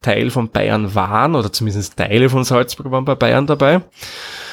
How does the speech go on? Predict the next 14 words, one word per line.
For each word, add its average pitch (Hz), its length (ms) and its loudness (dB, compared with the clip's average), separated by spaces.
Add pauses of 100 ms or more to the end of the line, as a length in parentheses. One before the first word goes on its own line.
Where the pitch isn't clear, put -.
(200)
Darum 117 240 -2
darf 98 240 -2
das - 220 -6
dort 110 240 -4
auch - 220 0
kultiviert 113 580 -2
werden 127 140 -2
und 117 100 -6
man 110 100 -4
darf 107 220 -8
das - 160 -12
dann 101 160 -8
so 101 160 -6
nennen. 92 440 -4